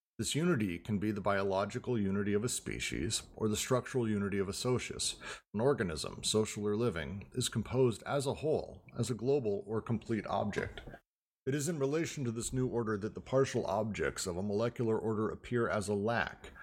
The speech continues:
at the same time that the whole itself is said to be lacked by the partial objects. In this way, desire will be fused to lack."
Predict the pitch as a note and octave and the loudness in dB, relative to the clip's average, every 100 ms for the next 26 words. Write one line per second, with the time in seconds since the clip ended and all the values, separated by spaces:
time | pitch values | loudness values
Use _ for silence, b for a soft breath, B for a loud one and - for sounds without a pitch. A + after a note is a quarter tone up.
0 | B _ _ _ _ A#2+ A2+ - G3 G3 | B _ _ _ _ -2 -2 -2 0 -2
1 | - E2+ C2 F#2+ F#2 - G#2+ A2+ G2+ C3 | -2 -4 -2 -4 -4 -4 -2 0 0 0
2 | C#3+ A#2 - C#3 A2 G#2+ - A2 G2+ G#2+ | 2 0 0 0 0 -2 0 2 2 0
3 | G#2+ A#2 G2+ - - G#2 G2 - F#2 - | 2 2 0 -2 0 2 2 2 0 0
4 | G2+ A2+ G#2 F2+ - - - - - - | 0 0 0 -4 -8 -4 -4 -4 -12 -20
5 | _ _ _ B2+ D3+ F#3 - D#3+ C#3+ A2+ | _ _ _ -4 2 2 2 2 2 2
6 | G#2+ C3 B2+ A#2+ A2+ A2 G#2 - A2 G2+ | 0 0 2 2 0 0 -2 0 2 2
7 | - - - - G#2+ E2 C2 - - | -2 -14 -6 -2 2 0 -2 -6 -14